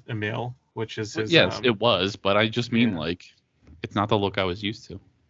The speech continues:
Speaker 1: No, it's not, but I feel like at this point, the <laughs> Edward Norton's Hulk is kind of decanonized to a certain extent, right? Because they even redesigned the Hulk.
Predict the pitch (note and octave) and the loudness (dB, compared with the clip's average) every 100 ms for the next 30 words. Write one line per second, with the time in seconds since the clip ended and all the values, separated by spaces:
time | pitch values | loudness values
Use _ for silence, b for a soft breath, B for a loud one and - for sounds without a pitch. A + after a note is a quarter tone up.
0 | _ _ _ D3 F#3+ C#3+ C#3+ E3+ D3 E3 | _ _ _ 0 2 0 0 -4 -2 0
1 | E3+ D#3+ D#3+ F3 F#3+ C#3+ C3 C#3+ B2+ F3 | 2 2 0 0 0 2 2 2 0 0
2 | C#3+ B2+ C3+ B2+ A#2+ B2 - C#4+ - - | 0 0 0 2 4 0 -2 -6 -8 -14
3 | - - - C#3+ C#3 D3+ C3 C3 C3+ B2+ | -20 -20 -2 2 6 6 4 2 0 -2
4 | A#2+ - B2+ B2+ A2+ - B2 A#2 A2+ _ | -2 0 0 0 -6 -2 0 0 -4 _
5 | _ C3 B2+ A#2+ - A#2+ A#2 A#2+ B2 B2 | _ -4 -2 -2 2 2 4 -2 -2 -4
6 | - B2 C3+ B2+ B2+ B2 C3+ C3+ B2 C3 | -6 -4 -4 -4 -6 -4 -4 -2 0 0
7 | C#3+ D#3 C3+ D3 F3 B2+ C3 C3 A#2 A#2+ | 0 2 4 4 4 0 0 -2 0 0
8 | G#2+ - A2 G#2+ - | 0 -6 -8 -8 -12